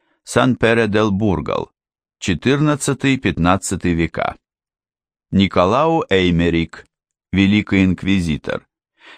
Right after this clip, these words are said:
Микел де Сускеда, секретарь инквизитора. Рамон де Нолья, наемник инквизитора. Жулиа де Сау, монах в Сан-Пере-дел-Бургал.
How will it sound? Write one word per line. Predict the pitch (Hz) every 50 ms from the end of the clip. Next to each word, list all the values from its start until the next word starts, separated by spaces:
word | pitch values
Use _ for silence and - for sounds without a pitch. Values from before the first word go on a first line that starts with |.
| _ -
Микел | 98 104 110 110 - - - 127 139 143 139 120
де | 101 113 117
Сускеда, | 113 - 113 113 110 - - - - 110 87 71 - 52 50 - - _ _ _ _ _ _ _ _ _ _
секретарь | - - 101 92 - 117 117 110 - 117 101 85 85 80
инквизитора. | 78 73 - 82 82 82 80 78 78 65 - - 50 - - - _ _ _ _ _ _ _ _ _ _ -
Рамон | - 87 92 90 90 98 113 135 143 147 127 95
де | 95 110 113
Нолья, | 120 110 92 82 76 69 71 71 58 65 69 - _ _ _ _ _ _ _ _ _ _ -
наемник | - 90 92 92 98 107 117 120 120 117 - -
инквизитора. | 107 98 95 - 98 90 85 71 - 58 - - - - - - - - _ _ _ _ _ _ _ _ _ _ _ _ _ -
Жулиа | - 87 90 120 151 156 156 156 143 143 135
де | 104 101 110 117
Сау, | - - - - 50 50 50 50 50 50 - _ _ _ _ _ _ -
монах | 95 101 101 101 98 110 123 131 135 135 -
в | -
Сан-Пере-дел-Бургал. | - - 110 95 92 90 82 - 101 107 110 104 104 95 80 90 95 92 87 85 78 87 85 69 64 58 - - 50 -